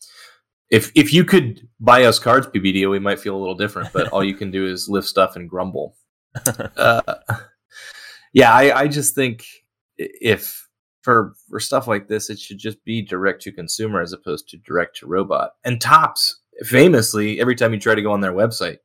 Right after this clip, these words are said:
Speaker 1: you gotta prove that you're not a robot
Speaker 2: Yeah.
Speaker 1: almost every single time.
Speaker 2: Yeah, it kinda
Speaker 1: Uh,
Speaker 2: click
Speaker 1: which
Speaker 2: a lot
Speaker 1: is
Speaker 2: of pictures of buses and boats right now.
Speaker 1: Yeah, I'm all, I'm all about those sailboats. I know them very well
Speaker 2: <laughs>
Speaker 1: at this point. <laughs> So,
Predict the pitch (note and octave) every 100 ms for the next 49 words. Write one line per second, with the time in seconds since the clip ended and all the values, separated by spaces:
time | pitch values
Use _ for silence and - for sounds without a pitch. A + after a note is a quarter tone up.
0 | _ A2+ D3+ F#2+ - A#2+ G2 - F2+ F#2
1 | D#2+ F#2 F2 E2 G2+ G2 F#2+ F2+ - G2
2 | F#2+ G2 F#2 - G#2 C#2 - - F#2 G2+
3 | - G#2 G#2 F#2 B2 G#2+ G2 G#2+ A#2 -
4 | C3+ - B2+ G#2+ F2+ G#2+ A2+ B2 A#2+ C3
5 | G#2 F#2 F2 - E2+ D2+ E2+ G2 A#2 B2+
6 | B2+ A#2+ A2+ A#2 B2 C3+ C3+ C3+ C3 G#2
7 | A#2 C#3 C#3+ A#2+ A#2+ G#2 G2 - G2+ F#2
8 | F2 E2+ - A2+ A#2+ A2+ G#2 G2+ F#2 F2
9 | _ - F2 F#2+ F#2 D#2+ - - - A#1
10 | - - - - B2+ _ - _ _ _
11 | _ G2 - F#2 - - D3+ E3+ D3+ A#2+
12 | A#2 A#2 A2+ - - A#2 - - G2+ G2+